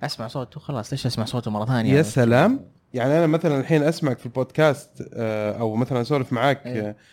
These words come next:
Speaker 2: خلاص ما أسمع ال-، الحلقة اللي أنت بتقولها؟
Speaker 1: أنا، أيوة. أنت وكيفك.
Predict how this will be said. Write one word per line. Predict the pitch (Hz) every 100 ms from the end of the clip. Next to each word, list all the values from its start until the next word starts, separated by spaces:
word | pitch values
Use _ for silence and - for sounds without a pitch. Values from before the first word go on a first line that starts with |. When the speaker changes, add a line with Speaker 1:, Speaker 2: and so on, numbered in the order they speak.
| _ _
Speaker 2:
خلاص | 120 131 -
ما | 135
أسمع | 139 117
ال-، | 110 110
الحلقة | 104 - 131 123
اللي | 110
أنت | 110 120
بتقولها؟ | 104 - 117 131 160
Speaker 1:
أنا، | 135 165 226 -
أيوة. | 147 110 98 135 -
أنت | 156 -
وكيفك. | 240 214 - 139 - -